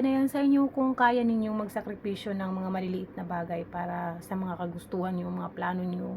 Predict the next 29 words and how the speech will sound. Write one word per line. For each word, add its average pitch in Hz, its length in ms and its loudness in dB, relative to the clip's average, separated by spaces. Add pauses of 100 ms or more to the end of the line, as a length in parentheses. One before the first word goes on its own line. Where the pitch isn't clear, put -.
(200)
ganun. 175 240 -8 (960)
Ganun 254 240 0
lang 262 160 -2
kasimple 226 560 -2
yan, 214 100 -2
<laughs> 214 60 -2
buhay, 202 240 4
guys. 185 400 -4
Wag 220 160 2
na 247 80 4
masyadong 233 480 2 (400)
problemahin 220 640 4
yung 202 160 -2
ganung 202 240 0
mga 196 160 0
bagay 160 400 -4
kasi 180 480 -8 (880)
sa 208 80 -4
simpleng 226 400 2
rules, 196 400 2
dapat 190 400 -2
marunong 190 400 -2
tayong, 185 480 -2 (160)
ah, 170 240 -2
sumunod. 165 560 -2 (480)
Diba? 160 400 -6 (560)
Yan, 165 240 -6
dyan 196 240 -2
mag-uumpisa 190 560 -4